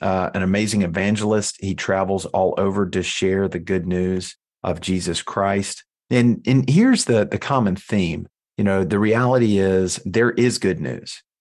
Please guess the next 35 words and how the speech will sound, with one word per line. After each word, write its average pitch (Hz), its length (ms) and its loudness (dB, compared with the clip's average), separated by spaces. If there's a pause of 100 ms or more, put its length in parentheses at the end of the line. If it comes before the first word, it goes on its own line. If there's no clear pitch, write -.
(100)
The 110 100 0
good 123 340 2
news, 104 440 2
the 101 160 0
gospel 110 640 0
is 87 240 -2
known 98 460 2
as 87 240 -6
the 85 100 -8
good 82 220 -8
news. 55 360 -10 (300)
So 95 460 2
if 135 280 2
you 123 220 4
are 104 180 2
a 98 120 0
follower 95 400 2
of 87 100 -2
Jesus, 101 580 0
you 98 360 0
are 92 100 0
called 107 640 2
to 95 140 -2
share 107 480 0
good 92 340 0
news 98 380 0
with 95 200 -2
people. 101 540 0
And 95 140 0
the 92 60 -2
good 95 280 0
news 98 320 0
is 92 540 0 (320)
Jesus 107 720 0 (220)
lived, 117 640 2